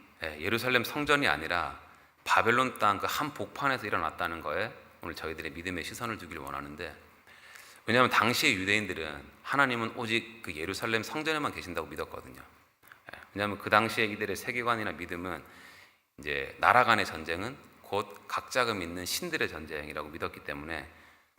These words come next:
바벨론이 유다를 무너뜨렸다라는 건 뭘 뜻할까요? 예, 바벨론 신이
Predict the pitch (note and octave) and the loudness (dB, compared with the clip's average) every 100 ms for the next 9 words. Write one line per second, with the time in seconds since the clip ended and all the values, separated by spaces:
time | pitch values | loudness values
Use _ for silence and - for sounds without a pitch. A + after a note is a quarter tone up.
0 | - F2+ G2 A#2+ B2 A#2 A#2 B2 - - | 2 6 8 8 6 4 2 -2 -12 -8
1 | G2+ G#2+ G2 D#2 G2 G2 A2 G#2 F2 D#2+ | 2 4 4 0 -2 0 -2 0 0 0
2 | D2+ D#2 D#2 D2+ D2+ E2+ F2 G#2 F#2 D#2+ | 0 -4 -6 -6 -2 -2 -2 -4 -4 -6
3 | C2+ C2+ - _ _ - - - - - | -8 -10 -18 _ _ -20 -20 -20 -20 -20
4 | _ _ - - G2+ A2 A2+ - C#3+ C#3+ | _ _ -4 -2 0 0 0 0 -2 -2
5 | F#3 - | -6 -16